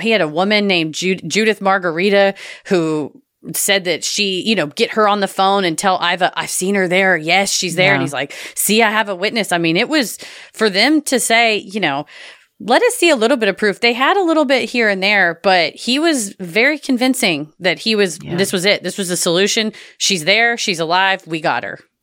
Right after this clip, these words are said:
Speaker 1: And it's only, you know, a year and a half later. So you have hope, like, "Oh, good.
Speaker 2: No, yeah.
Speaker 1: We can get her out before she's too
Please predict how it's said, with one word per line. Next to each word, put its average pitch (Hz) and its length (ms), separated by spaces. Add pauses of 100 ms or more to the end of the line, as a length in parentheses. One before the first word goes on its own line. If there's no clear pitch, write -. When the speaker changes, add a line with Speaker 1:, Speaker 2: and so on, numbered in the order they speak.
(320)
Speaker 1:
And 269 100
it's 302 140
only, 349 240
you 302 100
know, 247 140
a 220 40
year 214 280
and 202 80
a 196 40
half 190 220
later. 202 280
So - 120
you 226 160
have 208 220
hope, 247 320
like, 160 240
"Oh, 220 120
good. 190 320
Speaker 2:
No, 233 200
yeah. 214 220
Speaker 1:
We 196 40
can 208 160
get 196 120
her 196 60
out 190 140
before 180 240
she's - 380 (100)
too 226 320